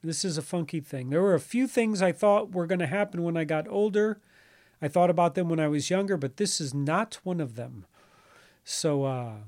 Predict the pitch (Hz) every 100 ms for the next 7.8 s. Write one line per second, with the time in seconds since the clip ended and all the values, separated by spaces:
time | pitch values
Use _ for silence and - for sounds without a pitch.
0 | - _ _ _ - 170 160 139 240 240
1 | 226 214 208 190 165 196 170 185 156 180
2 | 165 175 180 156 - - 202 190 190 190
3 | 190 165 156 170 196 156 147 165 208 180
4 | 196 190 170 175 165 165 - 175 175 -
5 | 180 170 - 156 139 - 175 165 151 143
6 | 185 175 139 160 - 180 156 180 160 -
7 | 175 165 170 - 165 147 156 143